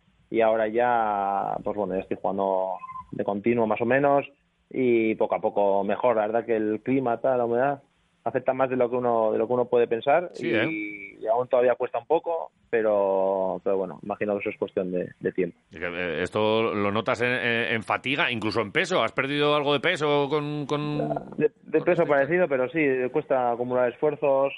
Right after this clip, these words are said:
Speaker 1: durante los partidos, eh, lo notas, lo notas un poco, ¿no? Todo es como un poco más,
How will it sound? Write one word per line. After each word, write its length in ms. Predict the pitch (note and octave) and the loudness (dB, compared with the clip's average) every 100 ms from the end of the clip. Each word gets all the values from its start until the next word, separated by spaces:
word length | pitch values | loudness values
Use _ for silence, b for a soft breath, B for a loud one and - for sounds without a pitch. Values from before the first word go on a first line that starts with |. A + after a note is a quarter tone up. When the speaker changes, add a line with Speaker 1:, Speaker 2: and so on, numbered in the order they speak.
| - | -12
Speaker 1:
durante 240 | C3 C3 | -18 -12
los 100 | B2+ | -6
partidos, 580 | C3+ B2+ D3+ D3 C#3 C#3 - _ _ _ - B2 | -2 -2 0 2 4 2 -4 _ _ _ -2 2
eh, 880 | A#2+ A#2 A#2 A2+ A2 A2 A2 A2+ E2+ | 4 4 4 4 4 2 2 0 -2
lo 120 | A#2 | 0
notas, 240 | D#3 C#3+ A#2 | 0 -2 -2
lo 80 | |
notas 240 | C3+ B2 A#2 | 0 0 -2
un 100 | B2 | -2
poco, 260 | B2 A#2 | 0 0
¿no? 140 | A#2 A#2 | -2 0
Todo 240 | B2+ C3 | 2 2
es 80 | B2 - | 0 -4
como 140 | B2 | -4
un 60 | A#2+ | -2
poco 180 | A#2+ A2+ | -2 -2
más, 180 | A2+ | -4